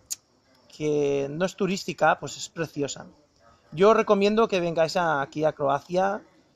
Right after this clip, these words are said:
y si alguno quiere venir conmigo otra vez, pues bueno, yo ya me sé los, los entrecijos, ¿no? Se dice algo así, así. Bueno,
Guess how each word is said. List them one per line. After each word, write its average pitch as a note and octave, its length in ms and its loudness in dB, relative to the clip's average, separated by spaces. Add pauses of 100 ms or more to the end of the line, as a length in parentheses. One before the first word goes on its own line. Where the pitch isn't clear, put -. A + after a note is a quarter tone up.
(380)
y E3 440 -2
si D#3+ 180 2
alguno G3 420 4
quiere G#3 280 6
venir G#3 320 2
conmigo G#3 580 6
otra G3+ 260 6
vez, B3+ 260 4
pues F3 160 0
bueno, F3+ 180 2
yo F3 160 2
ya F3+ 80 2
me F#3+ 80 2
sé F#3 240 0
los, E3+ 920 2 (540)
los D3+ 180 -6
entrecijos, D#3 720 -6
¿no? F3+ 140 -2
Se D#3 120 -8
dice D#3+ 260 -4
algo D3 140 -2
así, F#3+ 240 -8 (360)
así. F#3+ 260 -10 (2500)
Bueno, D3 400 4